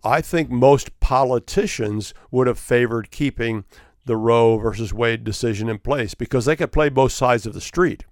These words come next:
That's why it's important for us in our states to pay attention to what's going on. You see, as long as Roe was in place, a politician could get out there and say they were pro-life, but there's nothing I can do because of the Supreme Court decision.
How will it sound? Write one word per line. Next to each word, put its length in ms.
That's 260
why 140
it's 100
important 440
for 180
us 160
in 100
our 160
states 340
to 80
pay 120
attention 360
to 40
what's 200
going 280
on. 280
You 80
see, 300
as 160
long 320
as 140
Roe 440
was 280
in 140
place, 520
a 60
politician 640
could 160
get 160
out 240
there 320
and 160
say 300
they 160
were 160
pro-life, 840
but 140
there's 160
nothing 300
I 100
can 140
do 180
because 320
of 80
the 100
Supreme 380
Court 280
decision. 440